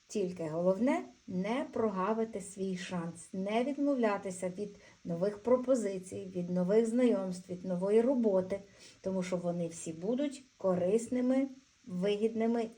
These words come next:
і перспективними. Тому що, пам'ятайте, фортуна —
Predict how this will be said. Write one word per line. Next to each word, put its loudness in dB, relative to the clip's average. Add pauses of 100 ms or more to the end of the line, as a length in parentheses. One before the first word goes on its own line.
і -2
перспективними. -6 (500)
Тому -6
що, -4
пам'ятайте, -2 (680)
фортуна — -2